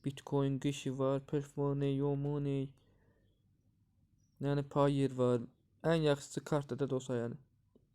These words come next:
Karta vururuq. Yəni sizdə manatsa problem yoxdur.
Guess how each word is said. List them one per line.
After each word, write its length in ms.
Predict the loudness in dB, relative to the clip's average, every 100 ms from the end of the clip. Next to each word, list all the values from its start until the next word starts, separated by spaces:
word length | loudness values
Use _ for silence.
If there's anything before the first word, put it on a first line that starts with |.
| _ -20 -20 _ _ -4
Karta 380 | 0 2 2
vururuq. 460 | 0 0 2 0 -2 -12 _ _ _ _ _ -20 -20 _ _ -20 -20 _ _ _ _
Yəni 300 | 0 0 0 -2
sizdə 320 | -6 -2 0
manatsa 460 | 2 0 -2 -6 -4
problem 460 | -2 0 0 -2
yoxdur. 320 | -4 -4 -10